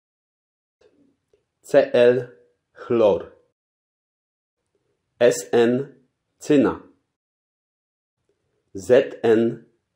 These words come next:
cynk. P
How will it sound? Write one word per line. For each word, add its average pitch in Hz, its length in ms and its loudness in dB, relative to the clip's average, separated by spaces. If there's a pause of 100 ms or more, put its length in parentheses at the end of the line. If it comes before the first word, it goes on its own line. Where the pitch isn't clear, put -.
(100)
cynk. - 500 0 (2000)
P - 60 -2